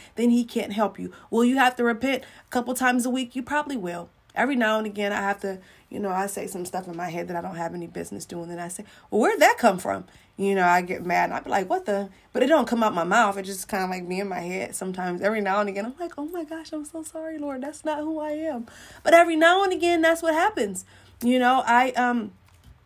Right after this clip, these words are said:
I was at the, uh, Grand Canyon with my friends a couple years ago. And my friends all know I don't cuss or anything like that. I try to live my life right. And, um, there's a skywalk. And you, if, if you know the Grand Canyon, it's very, very deep.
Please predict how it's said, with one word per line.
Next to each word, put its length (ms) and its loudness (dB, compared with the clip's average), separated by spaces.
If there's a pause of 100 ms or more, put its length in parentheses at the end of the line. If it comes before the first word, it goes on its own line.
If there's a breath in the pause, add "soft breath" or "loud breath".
(180)
I 140 4
was 280 4
at 220 4
the, 220 -4
uh, 100 4
Grand 320 -4
Canyon 300 -2
with 100 -6
my 160 -4
friends 380 -4
a 60 -6
couple 280 -4
years 320 -4
ago. 360 -10 (440 loud breath)
And 180 2
my 140 4
friends 320 2
all 160 6
know 140 0
I 140 2
don't 200 -2
cuss 300 -4
or 40 -6
anything 380 -8
like 240 -12
that. 160 -6
I 20 -6
try 220 -6
to 60 -8
live 120 -10
my 140 -14
life 340 -16
right. 240 -18 (480 loud breath)
And, 380 0
um, 380 2 (160)
there's 340 4
a 80 -2
skywalk. 920 0 (380 loud breath)
And 320 2 (180)
you, 220 -8
if, 120 -2 (120)
if 180 -2
you 60 -2
know 160 2
the 60 -2
Grand 260 -2
Canyon, 320 -4
it's 100 -8
very, 300 0
very 260 -6
deep. 340 -14